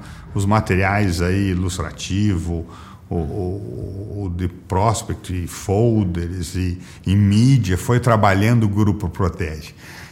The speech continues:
Então, quando teve a migração aí no início do ano, da incorporação como um todo, eh, não teve impacto, né? A gente teve pouco impacto em relação à perspectiva que teria, tanto, ah, ah,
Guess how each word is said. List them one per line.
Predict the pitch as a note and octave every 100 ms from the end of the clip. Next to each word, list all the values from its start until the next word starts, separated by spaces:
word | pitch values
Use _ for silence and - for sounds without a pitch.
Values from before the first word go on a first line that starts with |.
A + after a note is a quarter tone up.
| -
Então, | - G#2+ A2
quando | B2+ C#3+ C3+
teve | C3 C3+ C3 B2
a | A2
migração | C3 C#3+ A2+ G2 - G#2 A#2 F#2+
aí | F#2+ G#2
no | F#2+
início | F#2 G2+ F#2
do | F#2 F2
ano, | G2+ A2 E2+
da | F2
incorporação | F2+ F#2 F2 E2+ D#2 - G2 F#2+
como | F2 E2+
um |
todo, | D#2 A2 B2+ A2 - - - - -
eh, | - G2 G#2+
não | C3 D3
teve | E3 E3
impacto, | E3+ D#3 D#3 D#3+ - - - -
né? | A#2+ A2+ F2+
A |
gente | G2 G#2+
teve | - A#2+ A2
pouco | - E3 E3+
impacto | C#3+ A2+ G#2 A#2+ C3+ A#2
em | A2+
relação | A2 A2+ G#2 - G#2+ A2+ - - -
à | -
perspectiva | - A2+ - A2+ - - A#2
que | A2
teria, | - C#3+ G2 E2+
tanto, | - C#3 D3+ D3 C3 - - - - - -
ah, | F#2+ G2 G#2+ G#2 G#2
ah, | G#2 G2 F#2+